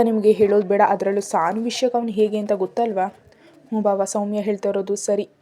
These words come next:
ಇದೆ. ನಿಮಗೆ ಗೊತ್ತಲ್ವಾ, ರಾಮ್ ಮನೆಯವ್ರ ಸೆಕ್ಯೂರಿಟಿಗೆ ಅಂತ ಒಂದು ಸೆಕ್ಯೂರಿಟಿ ಟೀಮ್ ಇಟ್ಟಿದ್ದಾನೆ. ಇನ್ನು ಸಾನುಗೆ ಅಂತ ಅವನ ಬಲಗೈ ಅಂತ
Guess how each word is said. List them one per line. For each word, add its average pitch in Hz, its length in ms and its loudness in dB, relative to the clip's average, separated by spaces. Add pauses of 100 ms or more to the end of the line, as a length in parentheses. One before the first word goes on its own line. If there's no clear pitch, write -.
(360)
ಇದೆ. 196 200 0
ನಿಮಗೆ 208 260 -2
ಗೊತ್ತಲ್ವಾ, 214 440 -2
ರಾಮ್ 196 220 -2
ಮನೆಯವ್ರ 196 300 -6
ಸೆಕ್ಯೂರಿಟಿಗೆ 202 520 -8
ಅಂತ 196 180 -4
ಒಂದು 196 240 -4
ಸೆಕ್ಯೂರಿಟಿ 202 480 -6
ಟೀಮ್ 214 220 -6
ಇಟ್ಟಿದ್ದಾನೆ. 202 500 -4
ಇನ್ನು 196 180 -8
ಸಾನುಗೆ 233 460 -8
ಅಂತ 220 140 -4
ಅವನ 202 200 -2
ಬಲಗೈ 196 360 0
ಅಂತ 220 220 -4